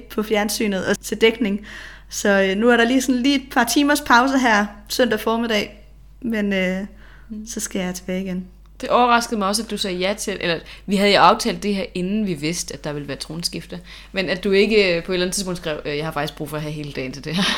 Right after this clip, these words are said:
Speaker 2: <laughs>
Speaker 1: Ja, men jeg tænkte, nu havde vi aftalt det, så synes jeg, vi skulle holde fast i det.
Speaker 2: Jamen, det er også rigtigt, det er også rigtigt. Jeg vil prøve at få min, øh, ikke-royalist partner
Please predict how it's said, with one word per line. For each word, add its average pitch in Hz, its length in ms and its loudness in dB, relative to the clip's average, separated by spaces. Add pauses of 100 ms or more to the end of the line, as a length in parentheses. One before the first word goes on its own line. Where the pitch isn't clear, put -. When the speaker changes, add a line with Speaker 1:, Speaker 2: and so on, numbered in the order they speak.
(320)
Speaker 2:
<laughs> - 840 4
Speaker 1:
Ja, 151 220 4
men - 100 0
jeg 247 120 8
tænkte, 311 300 6
nu 370 180 8
havde 330 200 12
vi 320 60 6
aftalt 185 500 6
det, - 80 -6
så 277 140 -2
synes 302 300 -4
jeg, 254 80 -2
vi 233 40 0
skulle 220 200 -2
holde 196 140 0
fast - 340 -6
i - 20 -16
det. - 160 -16 (240)
Speaker 2:
Jamen, 190 120 -12
det - 60 -8
er - 40 -8
også - 160 -10
rigtigt, - 280 -14
det - 40 -8
er - 40 -10
også - 140 -14
rigtigt. - 200 -16 (300)
Jeg 202 140 2
vil 202 60 -4
prøve 196 360 0
at 208 60 -4
få 185 160 -6
min, 170 280 -4
øh, 156 220 -6 (420)
ikke-royalist 180 680 -4
partner 160 360 -6